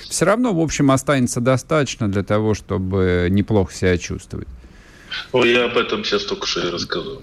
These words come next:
Speaker 1: Ну, то есть, ка-, то есть,
Speaker 2: Вот.
Speaker 1: э,
Speaker 2: И, и,
Speaker 1: мгм.
Speaker 2: и потом это ведь не первый, э, случай в истории Украины. Вспомните после Майдана. Те-, я очень хорошо знаю в деталях, что происходило.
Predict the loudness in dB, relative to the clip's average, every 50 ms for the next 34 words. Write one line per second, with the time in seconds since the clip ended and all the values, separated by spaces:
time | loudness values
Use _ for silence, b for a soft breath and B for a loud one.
0 | -16 -8 -6 0 4 4 4 4 4 4 2 4 2 2 2 0 0 2 2 2
1 | 4 2 2 2 2 2 4 2 2 0 0 0 0 0 0 -4 -8 -2 0 0
2 | 0 0 0 -2 0 0 0 -2 -2 -6 -6 -6 -6 -6 -4 -6 -6 -4 -6 -6
3 | -6 -6 -6 -8 -4 0 0 0 0 0 0 0 0 -2 -4 -4 -4 -4 -2 -2
4 | 0 -2 -2 0 0 0 0 0 0 0 0 0 0 0 0 2 2 2 2 2
5 | 0 0 -2 -2 -2 -2 -2 -2 -2 -6 -10 -6 -6 -4 -2 0 0 2 2 0
6 | 0 0 -2 0 0 0 0 2 0 0 2 2 2 2 2 0 -2 -2 -2 -8
7 | -14 -18 -20 -20 B B B B B B B B B B B B 0 0 0 0
8 | B B B B B B B B -6 0 2 2 2 2 0 -4 -8 -14 -16 -8
9 | -2 2 2 2 2 2 0 0 -2 -2 0 0 0 0 0 0 0 2 0 0
10 | 0 0 0 0 0 0 -2 -4 -8 -2 0 0 2 2 0 -2 -4 -6 -6 -6
11 | -8 -8 -6 -4 -4 -4 -4 -4 -6 -6 -8 -8 -6 -6 -6 -6 -6